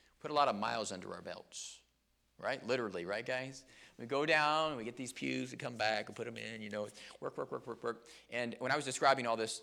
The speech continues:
to somebody, uh, we were talking about it, they just told me, they said, "Pastor," <laughs> one person said, "You just didn't do it all. We, we, we just, we just didn't do it. I just, if I was, if it was up to you, we just wouldn't do a couples event. We wouldn't do this, wouldn't do that." I'm like,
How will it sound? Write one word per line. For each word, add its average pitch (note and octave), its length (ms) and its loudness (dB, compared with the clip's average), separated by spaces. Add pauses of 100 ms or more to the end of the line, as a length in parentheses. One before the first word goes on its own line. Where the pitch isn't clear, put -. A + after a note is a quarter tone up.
(140)
to - 60 -12
somebody, A2+ 340 2
uh, F#2+ 80 2
we G2 80 -4
were G2+ 100 -2
talking A2 340 -2
about G2+ 200 2
it, G2 100 -2 (680)
they C#3 100 0
just A#2 120 -6
told C3+ 160 0
me, B2 60 -4
they A2 60 -8
said, A#2 120 -6
"Pastor," A2+ 320 -4 (460)
<laughs> - 380 -14
one A#2 140 -6
person B2 340 -2
said, A2+ 80 -8 (200)
"You B2+ 100 -2
just A#2 140 -4
didn't G2+ 160 -6
do E2+ 120 -8
it E2 60 -4
all. F2 240 -6 (400)
We, C3 140 0
we, C#3+ 220 4
we D#3 160 0
just, E3 180 0 (100)
we C#3+ 80 0
just C#3 140 0
didn't G#2 220 -6
do F2+ 140 -4
it. E2+ 120 -6 (260)
I D#3 140 10
just, C3+ 140 0
if B2+ 80 2
I C#3 60 6
was, C3+ 120 0
if C3+ 160 2
it F3 40 4
was E3 120 2
up F3 140 6
to E3+ 80 0
you, E3+ 120 10
we C#3+ 140 2
just C3 140 -4
wouldn't A#2 180 -2
do G#2 60 0
a G2+ 40 0
couples G2+ 300 -2
event. F2 260 -6 (120)
We - 60 -14
wouldn't B2+ 100 -6
do A2+ 100 -4
this, F#2 260 -8
wouldn't G#2 120 -12
do G2 60 -6
that." E2+ 100 -6
I'm C3+ 40 -8
like, D#3 160 -10